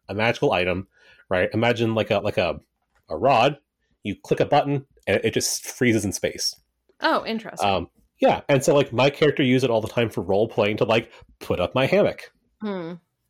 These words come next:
Speaker 1: Um, <clears throat> one time we were on a ship, and we were trying to, like, turn the ship really hard to, to do something, whatever. And so I tied off the ship to my movable rod, you know, jump off the front, click it in the ocean, and just rip the ship around.
Speaker 2: Mm-hmm.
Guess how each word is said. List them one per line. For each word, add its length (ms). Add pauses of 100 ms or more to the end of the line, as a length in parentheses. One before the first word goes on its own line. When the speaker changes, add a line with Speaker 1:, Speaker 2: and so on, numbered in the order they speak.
(160)
Speaker 1:
Um, 460
<clears throat> 300
one 180
time 160
we 80
were 80
on 100
a 40
ship, 340 (520)
and 120
we 80
were 60
trying 160
to, 60
like, 200
turn 260
the 100
ship 280
really 120
hard 300
to, 140
to 300
do 100
something, 240
whatever. 300 (420)
And 160
so 360
I 200 (220)
tied 240
off 220
the 60
ship 320 (380)
to 180
my 180
movable 360
rod, 420 (420)
you 100
know, 120 (100)
jump 260
off 180
the 60
front, 420
click 220
it 40
in 60
the 120
ocean, 360 (280)
and 120
just 140
rip 420
the 80
ship 240
around. 360
Speaker 2:
Mm-hmm. 220